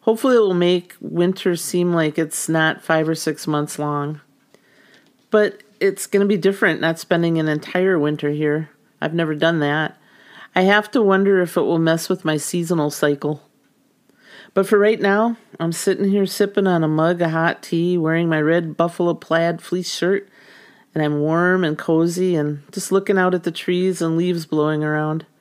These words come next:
We're in for some rain and cool weather over the next few days.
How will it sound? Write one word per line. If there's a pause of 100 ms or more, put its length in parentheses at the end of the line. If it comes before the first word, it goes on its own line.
(500)
We're
in
for
some
rain
and
cool
weather
over
the
next
few
days.